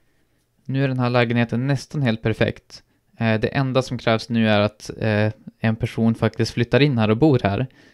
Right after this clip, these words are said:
Eh, så jag tänker använda mig av mina supermagiska krafter för att, eh, trolla fram en Elias. Hallå där, ni två.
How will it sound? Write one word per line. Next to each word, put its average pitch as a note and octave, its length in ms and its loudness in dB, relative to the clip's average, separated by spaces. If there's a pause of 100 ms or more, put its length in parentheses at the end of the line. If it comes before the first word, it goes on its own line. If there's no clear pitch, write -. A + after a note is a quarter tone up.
(140)
Eh, G#2+ 380 -2
så - 140 -4
jag A2+ 120 2
tänker A#2 300 0
använda A#2+ 440 2
mig A#2 140 4
av A2 180 4
mina G#2+ 260 0
supermagiska A#2 760 0
krafter C#3 500 2
för A2 200 0
att, G#2 260 2
eh, G#2+ 180 2
trolla A#2 320 0
fram A2+ 300 2
en G#2+ 220 0
Elias. A#2+ 580 0 (1800)
Hallå D3 320 0
där, C3 380 4 (180)
ni A#2 180 2
två. A2+ 340 2